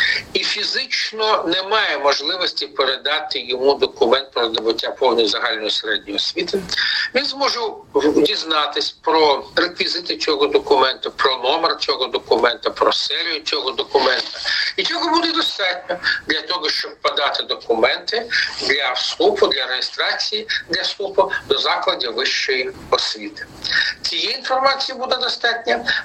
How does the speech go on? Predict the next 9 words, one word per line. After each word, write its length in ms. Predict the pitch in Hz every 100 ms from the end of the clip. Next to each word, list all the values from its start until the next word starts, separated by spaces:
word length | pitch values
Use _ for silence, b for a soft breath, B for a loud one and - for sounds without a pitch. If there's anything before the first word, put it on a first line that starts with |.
| -
для 160 | 147
проходження 760 | - 120 - 165 160 151 143 139
національного 760 | 139 - 143 139 139 131 131
мультипредметного 1120 | 127 - 123 - 123 120 123 110 - 117 107 -
тесту, 520 | - 180 202 - 247 120 B -
який 280 | 139 - 135
буде 220 | 123 117
формувати 840 | 107 113 113 110 135 196 220 220 B -
конкурсний 680 | - 135 - - 110 - 107